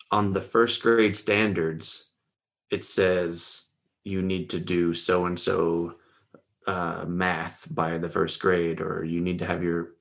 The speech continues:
your multiplication facts memorized by the third grade, or you need to know what a gerund is and the eighth grade or whatever. Just, just because it says that doesn't mean you can't learn it when you're in ninth grade.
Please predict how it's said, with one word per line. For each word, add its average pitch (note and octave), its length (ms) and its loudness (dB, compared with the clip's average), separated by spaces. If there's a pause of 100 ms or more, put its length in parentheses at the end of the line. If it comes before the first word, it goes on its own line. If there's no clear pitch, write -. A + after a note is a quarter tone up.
(680)
your G2 140 2
multiplication G2 720 2
facts - 560 0 (320)
memorized F2+ 640 2
by F2 340 2
the E2+ 120 0
third G2+ 340 4
grade, E2 440 2
or E2 400 -4 (640)
you F#2 160 -2
need F#2 200 2
to F#2+ 80 -4
know F#2 280 4
what F2+ 180 4
a F2 60 0
gerund F#2 580 4
is E2+ 340 0
and E2+ 280 -4 (520)
the F2 240 -4 (180)
eighth G#2 260 4
grade E2+ 320 0
or F2 120 0
whatever. F#2 320 2
Just, A2+ 300 -2
just C#3+ 220 2
because D#3 240 4
it - 100 2
says A3+ 400 4
that E2 360 -2 (720)
doesn't C#3+ 280 2
mean C3+ 160 6
you B2+ 100 6
can't B2+ 300 2
learn B2 380 6
it G2 200 2
when F#2+ 240 4
you're F#2 380 2
in F2+ 100 -2
ninth A2 300 0
grade. E2+ 340 0